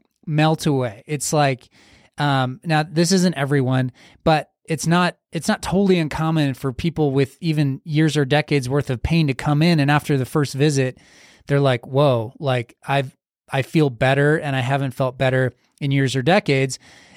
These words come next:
And, you know, they've, they've tried everything. They've tried medication, they've tried massage, they've tried chiropractic, they've tried acupuncture, they've tried, you know, uh,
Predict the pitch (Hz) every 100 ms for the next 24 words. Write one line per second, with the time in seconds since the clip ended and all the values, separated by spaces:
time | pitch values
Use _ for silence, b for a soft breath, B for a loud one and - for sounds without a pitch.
0 | B 160 156 165 127 127 127 - 139 123
1 | - 160 151 139 180 220 139 120 120 117
2 | 139 127 127 123 190 202 - 127 120 -
3 | 127 127 123 196 170 127 123 - 135 123
4 | 135 131 185 180 156 120 131 120 139 147
5 | 151 160 143 131 131 123 123 147 135 -
6 | b b b b 143 127 120 131 - 139
7 | 127